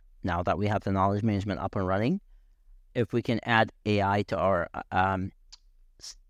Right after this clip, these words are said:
website, and where would it be, and what questions would it give, right? So it's all about fitting the A I in the right spot and not just over bombarding it. And this is, again, where we're going in and asking customers,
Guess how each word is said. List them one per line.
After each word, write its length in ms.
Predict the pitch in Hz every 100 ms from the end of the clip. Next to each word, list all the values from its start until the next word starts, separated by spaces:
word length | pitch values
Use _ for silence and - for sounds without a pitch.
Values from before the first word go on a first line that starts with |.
| _ -
website, 500 | 135 - - 76 - _ - -
and 160 | 110
where 160 | 117 120
would 160 | 120
it 160 | 110 101
be, 300 | 110 107 95
and 200 | 92 104
what 200 | 107 -
questions 440 | - 156 - 98 -
would 140 | 92
it 120 | 90 -
give, 180 | 58 - _ _ _ _ _ -
right? 280 | 123 139 -
So 100 | 165
it's 260 | 143 - _ _ -
all 300 | 143 156 170
about 320 | 139 127 -
fitting 380 | - 123 127 120
the 100 | 110
A 180 | 110 107
I 220 | 104 101
in 180 | 104 98
the 80 | -
right 260 | 95 92 -
spot 540 | - - 90 98 - - - _ _ - _
and 180 | 113 110
not 200 | 113 113 -
just 300 | 107 - - -
over 180 | - 101 -
bombarding 460 | _ - 165 - _
it. 80 | _ _ _ _ - _ _ _ _ -
And 160 | 127 127
this 180 | 170 196
is, 120 | 156
again, 580 | 127 123 123 117 110 104
where 220 | - 123
we're 160 | 117 117
going 360 | 104 113 110 107
in 160 | 107
and 140 | 104 82
asking 360 | 92 - 113
customers, 480 | - 170 - 78